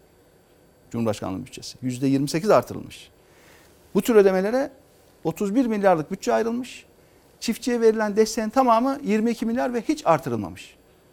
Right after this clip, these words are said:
Düşünebiliyor musunuz? Ondan sonra bu ülkenin tarımı niye böyle? Niye her şeyi ithal etmeye başladık? Niye buğday ithal ediyoruz? Niye mısır ithal ediyoruz? Niye ayçiçeği ithal ediyoruz? Bu tohumluk bitkileri niye bu kadar çok ithal etmek zorunda kaldık? Bunların hepsi hesapsız kitapsız, e,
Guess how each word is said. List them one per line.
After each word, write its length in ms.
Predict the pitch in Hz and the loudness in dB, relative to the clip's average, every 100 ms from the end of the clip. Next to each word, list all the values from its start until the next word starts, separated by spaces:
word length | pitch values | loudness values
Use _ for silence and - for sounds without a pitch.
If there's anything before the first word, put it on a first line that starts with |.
| _ 123 | _ -10
Düşünebiliyor 400 | - 147 254 294 | -6 -4 -4 -8
musunuz? 240 | - - | -10 -4
Ondan 220 | 170 214 | -2 0
sonra 220 | 208 196 | 0 -2
bu 100 | 226 | -2
ülkenin 280 | 214 208 226 | -4 -4 -6
tarımı 300 | 220 208 240 | -2 0 2
niye 180 | 240 190 | 0 0
böyle? 280 | 120 95 120 | -2 -2 -2
Niye 180 | 214 247 | 2 4
her 120 | 240 | 2
şeyi 200 | 214 175 | 2 0
ithal 200 | 160 127 | 2 0
etmeye 240 | - 104 | 0 -6
başladık? 300 | 98 - - - _ _ - | -8 -12 -18 -20 _ _ 0
Niye 200 | 156 233 | 4 6
buğday 280 | 240 208 170 | 6 4 2
ithal 240 | 139 117 | 0 0
ediyoruz? 320 | 101 90 85 - | 0 -6 -10 -2
Niye 180 | 127 214 | 2 4
mısır 260 | 233 220 | 2 0
ithal 280 | 165 - 117 | -4 -4 -6
ediyoruz? 280 | 101 90 90 | -6 -12 -8
Niye 180 | 123 202 | -4 0
ayçiçeği 400 | 226 202 - 151 | 0 0 -4 -4
ithal 220 | 120 107 | -6 -10
ediyoruz? 340 | - - - - - - _ - | -10 -14 -18 -20 -20 -20 _ -14
Bu 80 | 143 | -2
tohumluk 420 | 175 190 226 - | 2 2 0 -2
bitkileri 440 | 208 220 214 180 | -6 2 2 4
niye 180 | 165 226 | 2 0
bu 60 | 233 | 0
kadar 260 | 220 214 | 0 0
çok 180 | - 202 | 0 -6
ithal 260 | 190 196 180 | -2 2 2
etmek 240 | 170 156 | 0 -6
zorunda 280 | 147 139 135 | -4 -4 -4
kaldık? 280 | 107 92 - _ _ _ _ _ _ _ _ _ _ _ _ | -6 -8 -12 _ _ _ _ _ _ _ _ _ _ _ _
Bunların 260 | 117 127 117 | -6 -4 -2
hepsi 260 | 277 - 202 | -2 0 2
hesapsız 360 | - 294 208 | 2 0 -2
kitapsız, 560 | - 175 - 180 - - _ _ - - - - | -2 -2 -2 -10 -12 -18 _ _ -18 -18 -18 -12
e, 220 | 113 117 | -8 -6